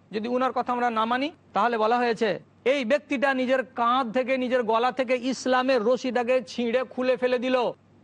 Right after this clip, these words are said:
ইসলাম বলে একটা জিনিস যে আমার গলায় আছে, যেই বাঁধনটাকে আমি বাহন করে নিয়ে বেড়াচ্ছি,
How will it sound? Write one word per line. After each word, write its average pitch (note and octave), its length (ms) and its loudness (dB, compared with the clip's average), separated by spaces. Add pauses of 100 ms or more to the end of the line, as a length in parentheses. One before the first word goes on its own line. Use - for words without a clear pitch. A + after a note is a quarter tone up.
(320)
ইসলাম C4+ 460 2 (180)
বলে C4 240 4 (220)
একটা A#3+ 180 -2
জিনিস C4+ 340 0 (120)
যে C4 60 2
আমার A#3+ 380 2
গলায় A3 480 2
আছে, A#3+ 340 2 (460)
যেই G3 260 0
বাঁধনটাকে B3+ 600 2
আমি B3+ 160 2
বাহন A#3+ 420 2
করে C#4+ 180 2
নিয়ে C4+ 200 2
বেড়াচ্ছি, D4+ 460 2